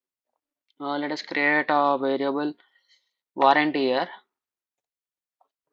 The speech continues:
Warranty year equal to, warranty year equal to year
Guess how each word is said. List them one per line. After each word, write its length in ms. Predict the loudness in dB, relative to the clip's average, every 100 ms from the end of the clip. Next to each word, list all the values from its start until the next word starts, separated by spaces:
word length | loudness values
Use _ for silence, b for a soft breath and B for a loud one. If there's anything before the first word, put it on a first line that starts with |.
| _ _ _ -16
Warranty 800 | -10 -8 -8 -8 -8 -8 -8 -8
year 480 | -8 -6 -4 -6 -8 _ _ -20
equal 520 | -20 _ -6 -6 -6 -8
to, 180 | -12 -12 _ _ _ _ _ _ _ _ _ _ _ _ _ _ _ _ _ _ _ _ _ _ _ _ _ _ _ -14
warranty 680 | -10 -10 -8 -10 -10 -12 -12
year 300 | -10 -10 -12 _ _ _ _ _ _ _ _ _ -20
equal 400 | -10 -6 -4 -4
to 200 | -8 -8 _ _ _ _ _ _ _ _ _ _ _ _ _ _ _ _ _ _ _ _ _ _ _ _ _ _ _ _ _ -6
year 500 | -4 -2 -2 -4